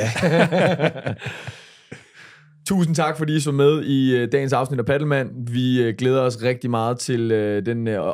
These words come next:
upcoming tid. Tusind tak til alle spillerne, fordi de har stillet, øh, spørgsmål og engageret med os. Og, øh, anden marts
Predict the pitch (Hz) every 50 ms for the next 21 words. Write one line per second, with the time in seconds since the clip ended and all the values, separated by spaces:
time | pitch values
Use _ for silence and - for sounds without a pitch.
0 | - 120 123 - - 123 117 110 - 139 139 135 123 117 - 127 120 120 117 127
1 | 113 113 - 107 98 101 - - 120 135 135 131 120 117 - 110 107 98 110 110
2 | 104 104 - 113 107 101 98 107 98 95 90 - - 113 120 - - 131 120 117
3 | 113 107 104 104 101 101 101 98 117 120 123 135 131 120 123 127 127 120 - -
4 | _ - - - - _ _ _ _ 123 123 123 120 117 117 117 113 117 117 117
5 | 113 110 107 104 101 98 98 - - - 131 139 131 110 101 101 120 - - -
6 | - - -